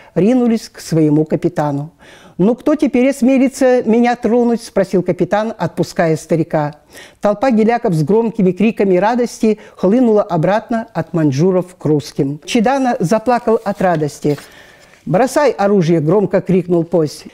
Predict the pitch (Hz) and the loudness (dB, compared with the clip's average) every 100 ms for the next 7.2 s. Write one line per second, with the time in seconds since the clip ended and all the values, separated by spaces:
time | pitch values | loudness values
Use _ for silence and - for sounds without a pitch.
0 | _ 214 202 294 294 - 269 240 - 214 | _ 0 2 2 -2 -2 -2 -2 -2 -2
1 | 196 - 175 156 151 175 - _ _ - | -2 0 0 0 -2 -6 -16 _ _ -2
2 | 190 233 277 240 208 185 214 202 190 180 | 0 2 0 -2 -2 -2 -2 2 2 2
3 | 175 - 185 180 196 214 214 180 175 165 | 0 0 0 0 0 -2 -4 -2 0 2
4 | 151 160 147 156 - _ 254 285 277 - | 2 0 0 -6 -14 _ 0 0 -2 -4
5 | 185 - 185 185 240 247 147 - 196 185 | -4 -2 -4 0 0 0 -4 -2 0 2
6 | 233 233 185 175 185 160 190 202 196 185 | 0 0 -2 -2 -2 0 0 2 0 0
7 | 180 180 | -2 -4